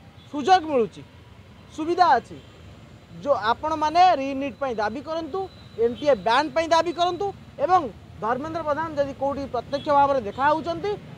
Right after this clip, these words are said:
ତାଙ୍କୁ ଇସ୍ତଫା ପତ୍ର ମାଗନ୍ତୁ, କୁହନ୍ତୁ, "ଆପଣ ଆଉ ଓଡ଼ିଶାବାସୀଙ୍କୁ ଲଜ୍ଜିତ କରନ୍ତୁନି, ଓଡ଼ିଆ ଭାବରେ ଆମକୁ ଦୁଃଖ ଲାଗୁଛି, ଆପଣ ଜଣେ ଓଡ଼ିଆ ନାମରେ କଳଙ୍କ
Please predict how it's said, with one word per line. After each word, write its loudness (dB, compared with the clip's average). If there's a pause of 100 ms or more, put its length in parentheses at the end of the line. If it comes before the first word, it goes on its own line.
(140)
ତାଙ୍କୁ -6
ଇସ୍ତଫା 0
ପତ୍ର -4
ମାଗନ୍ତୁ, -4 (320)
କୁହନ୍ତୁ, 2
"ଆପଣ -4
ଆଉ 4
ଓଡ଼ିଶାବାସୀଙ୍କୁ 0
ଲଜ୍ଜିତ -2
କରନ୍ତୁନି, -2 (380)
ଓଡ଼ିଆ 4
ଭାବରେ 2
ଆମକୁ -4
ଦୁଃଖ -10
ଲାଗୁଛି, 2 (400)
ଆପଣ -4 (160)
ଜଣେ -4
ଓଡ଼ିଆ 2
ନାମରେ 0
କଳଙ୍କ -2